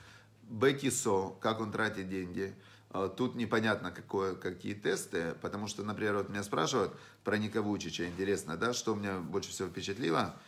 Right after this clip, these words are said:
Э, м-, меня впечатлила очень история, как он женился. Вот мы с ним, ну, там, общались, м, в-, не-, несколько раз лично сидели, встречались.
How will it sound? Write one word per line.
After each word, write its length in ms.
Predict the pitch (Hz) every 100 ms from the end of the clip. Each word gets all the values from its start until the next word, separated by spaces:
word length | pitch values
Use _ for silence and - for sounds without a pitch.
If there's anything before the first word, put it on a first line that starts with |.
| - - -
Э, 100 | 90
м-, 440 | 98 90 - 107 90
меня 220 | 113 113 123
впечатлила 360 | 113 - 120
очень 220 | 110 104
история, 300 | 110 143 131
как 180 | 110 -
он 120 | 107
женился. 560 | 98 101 98 85 - 80
Вот 160 | - 80
мы 120 | 95
с 120 | 90
ним, 240 | 90 87 85
ну, 120 | 120
там, 260 | - 87
общались, 500 | - - 180 175 - -
м, 380 | - - - - - - - - - -
в-, 40 | -
не-, 180 | 117 107
несколько 500 | 98 110 95 90 90
раз 200 | 87 -
лично 300 | 151 - 85
сидели, 340 | - 123 131
встречались. 540 | - - 131 120 98